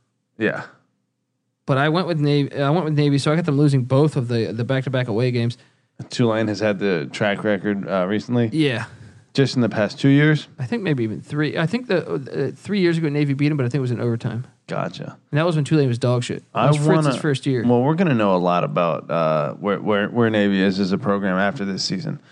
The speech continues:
Speaker 1: Whether it's, if they finally rebound or if they're trending downward, we'll know. But either way, this will be a good t-, uh, test and a pretty damn good game, you'd have to figure.
Speaker 2: So I got 'em at what? One, two, three. I got 'em at four and what?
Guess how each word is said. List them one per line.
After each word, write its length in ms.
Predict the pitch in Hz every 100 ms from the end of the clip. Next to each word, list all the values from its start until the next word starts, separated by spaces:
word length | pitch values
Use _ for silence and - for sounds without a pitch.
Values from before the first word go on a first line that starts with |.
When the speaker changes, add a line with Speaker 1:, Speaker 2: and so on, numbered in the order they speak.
| _ -
Speaker 1:
Whether 260 | 117 113
it's, 160 | 92 -
if 180 | - 110
they 120 | 123
finally 340 | 123 135 135
rebound 480 | 120 120 117 113 113
or 360 | 67 101 107 101
if 460 | 71 92 85 - _ _ _ _ _ -
they're 220 | 98 90
trending 400 | 78 104 98 92
downward, 600 | 92 92 90 90 82 -
we'll 160 | 98 98
know. 380 | 92 95 95 80 - -
But 300 | 127 110 92 - _ _ _ _ _
either 200 | 143 151
way, 140 | 139 113
this 180 | 120 131
will 60 |
be 120 | 131 117
a 40 |
good 200 | 110 104
t-, 180 | - -
uh, 160 | 85 71
test 440 | - - 107 -
and 100 | 95
a 20 |
pretty 200 | 87 127
damn 240 | 104 95 87
good 120 | 82
game, 200 | 92 80
you'd 100 | 85
have 140 | 92
to 80 | 69
figure. 380 | 95 92 78 71 - _ _ _ _
Speaker 2:
So 140 | -
I 60 | 165
got 100 | 202
'em 80 | 160
at 60 | 147
what? 160 | 131
One, 180 | 139 160
two, 200 | 156 147
three. 280 | 131 147 90
I 80 | 101
got 80 | 180
'em 60 | 165
at 100 | -
four 1300 | - - - - - - - - 160 160 160 160 -
and 460 | - 135 123 120 120
what? 200 | 117 -